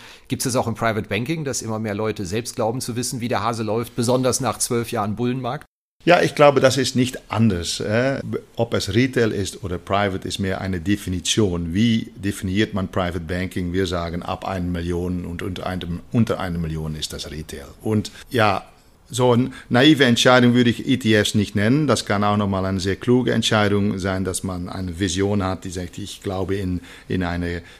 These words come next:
Speaker 2: eine Gesamtbewegung der Märkten und deswegen, äh, ja, mache ich das mit E T Fs, äh, das ist, äh, billig und deswegen mache ich das“, äh. Ähm, ich habe selbst als Person auch,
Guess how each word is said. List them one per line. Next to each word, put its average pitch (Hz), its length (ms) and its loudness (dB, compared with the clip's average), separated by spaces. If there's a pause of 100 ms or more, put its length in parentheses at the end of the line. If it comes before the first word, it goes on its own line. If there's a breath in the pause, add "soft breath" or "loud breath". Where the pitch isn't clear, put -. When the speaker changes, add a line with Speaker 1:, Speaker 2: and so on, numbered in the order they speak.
(120)
Speaker 2:
eine 92 160 -6
Gesamtbewegung 98 720 2
der 92 80 -2
Märkten 98 560 0
und 95 160 -2
deswegen, 90 640 -2
äh, 90 400 -10 (420 loud breath)
ja, 87 160 -4
mache 87 240 -4
ich 92 60 -8
das 95 240 -4
mit 92 160 -6
E 107 100 0
T 92 180 -2
Fs, 90 260 -2
äh, 92 200 -4
das 90 240 -4
ist, 85 260 -6
äh, 87 220 -4 (460)
billig 92 500 -2
und 90 280 -6
deswegen 90 420 -2
mache 90 260 -2
ich - 80 -8
das“, - 380 -4
äh. 139 180 -4 (880 loud breath)
Ähm, 127 400 6 (400)
ich 160 200 -2
habe 165 180 6
selbst 175 360 4
als 135 220 -2
Person 135 640 2
auch, 147 360 -2